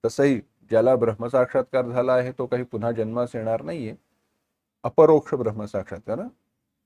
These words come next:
ज्याला अपरोक्ष ब्रह्मसाक्षात्कार झालाय, अर्थात ब्रह्मसाक्षात्कार म्हटल्यानंतर अपरोक्षच आलं, परोक्ष ब्रह्मसाक्षात्कार नसतो, परोक्ष ब्रह्मज्ञान असू शकेल. असो,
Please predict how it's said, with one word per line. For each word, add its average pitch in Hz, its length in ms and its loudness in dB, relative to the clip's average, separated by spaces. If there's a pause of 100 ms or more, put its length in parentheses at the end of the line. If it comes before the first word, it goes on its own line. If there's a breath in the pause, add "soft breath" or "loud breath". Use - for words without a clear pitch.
(720)
ज्याला 127 160 4
अपरोक्ष 127 400 0
ब्रह्मसाक्षात्कार 127 1000 -2
झालाय, 120 360 2
अर्थात - 920 -12 (160)
ब्रह्मसाक्षात्कार 117 1080 -2
म्हटल्यानंतर 135 540 0
अपरोक्षच 139 580 -2
आलं, 104 200 -2 (1300)
परोक्ष 123 360 0
ब्रह्मसाक्षात्कार 127 1200 0
नसतो, - 400 -12 (480)
परोक्ष 123 340 0
ब्रह्मज्ञान 127 840 -2
असू 107 160 -10
शकेल. - 280 -18 (1900)
असो, 110 200 -8